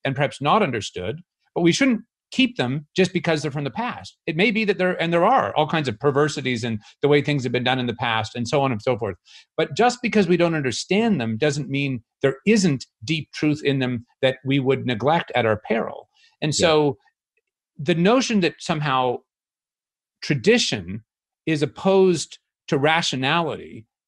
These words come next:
Speaker 1: is precisely the kind of false opposition that leads to throwing out the very inherited wisdom that would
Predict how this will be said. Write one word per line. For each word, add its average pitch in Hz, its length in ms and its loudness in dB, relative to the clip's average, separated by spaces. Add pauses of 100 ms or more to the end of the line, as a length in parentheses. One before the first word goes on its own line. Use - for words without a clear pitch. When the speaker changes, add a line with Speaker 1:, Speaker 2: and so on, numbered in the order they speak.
(200)
Speaker 1:
is 151 220 -2
precisely 156 680 0
the 127 100 0
kind 147 260 -2
of 113 80 -4
false 156 380 2
opposition 123 800 0 (180)
that 127 140 0
leads 151 380 0
to 127 440 0 (1800)
throwing 196 520 4
out 135 500 -4 (420)
the 135 160 2
very 160 580 4 (1080)
inherited 156 600 4
wisdom 110 640 -2 (200)
that 143 200 2
would 127 640 0